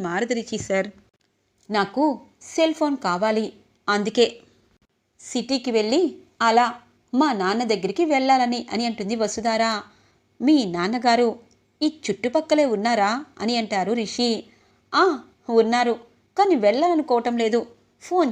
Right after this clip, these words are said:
చేసి మాట్లాడతాను," అని అంటుంది వసుధార. "సరే మేడం గారు, ఈవినింగ్ త్వరగా రెడీ అవ్వండి, వెళ్ళి కొనేసిస్తాను," అని అంటారు. "సార్, మీ డబ్బులు కాదు, నా డబ్బులే," అని అంటుంది. "మీ డబ్బులు ఎక్కడున్నాయి మేడం గారు? నా డబ్బులే కదా ఖర్చు అవుతున్నాయి.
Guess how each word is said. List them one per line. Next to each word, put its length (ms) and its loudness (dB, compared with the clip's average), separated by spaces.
చేసి 220 -2
మాట్లాడతాను," 560 -2
అని 140 -4
అంటుంది 300 -6
వసుధార. 460 0
"సరే 300 4
మేడం 340 0
గారు, 200 -2
ఈవినింగ్ 500 0
త్వరగా 360 4
రెడీ 300 0
అవ్వండి, 340 -2
వెళ్ళి 220 2
కొనేసిస్తాను," 800 -4
అని 140 -2
అంటారు. 360 -2
"సార్, 340 2
మీ 200 -4
డబ్బులు 420 0
కాదు, 220 -2
నా 220 -2
డబ్బులే," 380 4
అని 160 -4
అంటుంది. 360 -2
"మీ 140 0
డబ్బులు 360 2
ఎక్కడున్నాయి 500 0
మేడం 260 -2
గారు? 240 2
నా 200 0
డబ్బులే 320 0
కదా 300 -2
ఖర్చు 220 0
అవుతున్నాయి. 360 -2